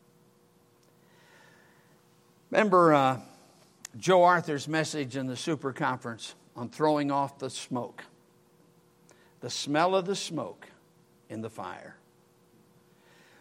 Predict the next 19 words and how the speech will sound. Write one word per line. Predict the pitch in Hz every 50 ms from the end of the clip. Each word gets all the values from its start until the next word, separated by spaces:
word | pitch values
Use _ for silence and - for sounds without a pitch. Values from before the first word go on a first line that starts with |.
| _ -
We | - 165 226 254
can | - 233 220 208
complain | - 185 170 - - 190 180 175 185 185 190 190 190 196 196 -
about | 147 143 135 151 151 156 151
the | 160 143
most | 143 139 139 135 - -
meaning, | 147 135 139 147 156 165 180 190 196 190 190 -
I | 160 233 403
can, | - - 208 190 190 220 254 - - - - - - _ _ _ _ _ _ _ _ _ _ - _ _ _ _ _ -
I | 107 120 170
admit | 233 240 254 311 330 302
it. | 302 311 - - - _ _ _ _ _ _ _ _ _ _ _ _ _ _ _ _ _ _ _ _ _ _
We | - 123 170 262 269
can | 233 240 190
complain | 147 156 156 151 - 165 175 180 196 214 220
about | 208 165 160 156 151 -
the | 165
silliest | 143 - - - 202 196 196 208 208 208 202 - -
stuff | - - 131 120 117